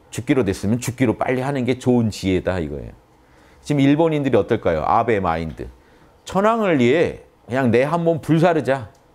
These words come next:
어, 한국한테는 못, 못할 짓이지만, 아니, 이거 사무라이의 도에서는요, 주군을 위해서 하는 거예요. 남 신경 쓰면 안 돼요. 오직 주군을 위해서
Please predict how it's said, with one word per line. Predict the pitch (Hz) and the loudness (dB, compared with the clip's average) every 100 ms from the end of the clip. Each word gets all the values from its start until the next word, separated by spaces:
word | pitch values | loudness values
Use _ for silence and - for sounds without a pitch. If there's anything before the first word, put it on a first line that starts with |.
| _ _ _ _ _ _ _ - | _ _ _ _ _ _ _ -12
어, | 90 98 | -10 -6
한국한테는 | 175 196 170 156 143 147 143 156 | -4 -2 0 0 0 -4 -2 0
못, | 135 147 - | 0 -2 -4
못할 | 143 - - 160 147 | -4 -4 -4 -4 -2
짓이지만, | 123 131 131 165 135 60 - _ _ _ _ | -6 -6 -4 -4 -4 -6 -18 _ _ _ _
아니, | 156 180 117 - - | -2 -2 -4 -10 -6
이거 | 135 131 | -2 -2
사무라이의 | - 214 214 170 143 131 | 0 2 4 4 2 -2
도에서는요, | 135 127 110 98 92 113 - - _ | 2 2 2 -2 -4 -6 -8 -16 _
주군을 | - 127 185 175 113 | -6 -2 0 0 2
위해서 | 101 95 | 2 0
하는 | 104 190 | -4 -2
거예요. | 180 - - | -2 -4 -14
남 | - 110 165 | -2 0 0
신경 | 165 185 180 | -4 -2 -2
쓰면 | 170 170 | -2 -2
안 | 101 110 | 0 2
돼요. | 101 | 2
오직 | 87 143 - - | 2 0 -4 -16
주군을 | - 139 135 165 135 104 | -6 -4 -2 -2 0 0
위해서 | 98 90 87 202 - | 2 0 0 -2 -2